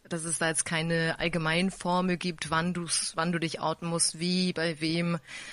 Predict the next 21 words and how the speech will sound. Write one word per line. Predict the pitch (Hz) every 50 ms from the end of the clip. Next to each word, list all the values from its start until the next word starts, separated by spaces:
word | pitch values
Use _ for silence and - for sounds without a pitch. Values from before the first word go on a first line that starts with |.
| - - - - - - -
ähm, | 180 170 165 165 165 160
in | 165 156 135 165
welchen | 160 165 165 - 175
Abständen, | - 165 - - - - 165 165 170 160 - - 165 160 160 156 156 160 160 147
keine | - - 160 156 156 143 -
Ahnung. | - 147 156 160 160 165 160 160 - _ _ - -
Ich | 208 - -
kann | 214 196
aber | 202 185 180 175
nur | 175 180 180 180 147
auch | 170 185 190
nochmal | 196 185 180 160 160 151
wiederholen, | 160 160 170 160 156 160 165 175 180 185 185 185 185 180 175 165 - - - _ _ _ _ _ _
weil | - - 151 151 151 147 156
wir | 156
es | 156 147 156
jetzt | 156 -
auch | 151 160
ab-, | - - 165 -
angesprochen | 180 180 180 - - - 165 - 175 165
haben. | 160 170 - 175